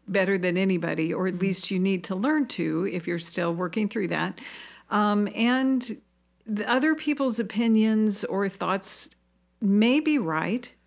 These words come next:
Speaker 1: They're not always wrong,
Speaker 2: Mm.
Speaker 1: but they may not. So trust that inner voice, that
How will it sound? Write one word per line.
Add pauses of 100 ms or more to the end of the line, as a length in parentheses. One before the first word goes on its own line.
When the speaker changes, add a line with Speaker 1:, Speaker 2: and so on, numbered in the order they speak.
(240)
Speaker 1:
They're
not
always
wrong, (180)
Speaker 2:
Mm. (100)
Speaker 1:
but
they
may
not.
So
trust
that
inner
voice,
that